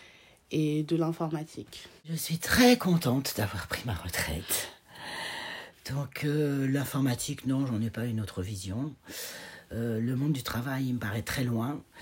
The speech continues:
Speaker 2: Et je suis très heureuse de, d'être, euh, de m'être rapprochée de la nature, euh, vivre auprès de la mer, euh, à la campagne. Donc, euh, ben, euh, aller plus, euh, dans le sens du respect et être avec, euh,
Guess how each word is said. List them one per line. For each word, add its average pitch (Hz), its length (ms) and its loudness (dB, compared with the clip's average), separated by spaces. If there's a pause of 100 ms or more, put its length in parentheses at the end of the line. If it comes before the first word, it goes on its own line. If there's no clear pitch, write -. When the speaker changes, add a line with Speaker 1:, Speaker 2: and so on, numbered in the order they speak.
(320)
Speaker 2:
Et - 60 -6
je 120 80 -4
suis - 160 -6
très 151 240 -2
heureuse 139 340 -2
de, 113 300 -2
d'être, 113 440 -6
euh, 104 160 -4
de 110 120 -6
m'être 110 200 -4
rapprochée - 460 -6
de 127 60 -4
la 123 100 -2
nature, 127 720 -4
euh, 123 100 -6 (100)
vivre 117 360 -4
auprès 123 260 -2
de 127 120 -2
la 110 100 2
mer, 120 540 0
euh, 117 220 -2
à 107 80 0
la 107 120 -2
campagne. 123 800 -2
Donc, 107 400 -4
euh, 98 580 -4
ben, 90 220 -4 (200)
euh, 92 320 -8
aller 107 160 -8
plus, - 460 -8
euh, 113 200 0
dans 107 160 -2
le 113 60 0
sens 107 300 -4
du 120 120 -4
respect 123 680 -4
et 113 80 -2
être 110 260 -6
avec, 107 320 -8
euh, 98 200 -6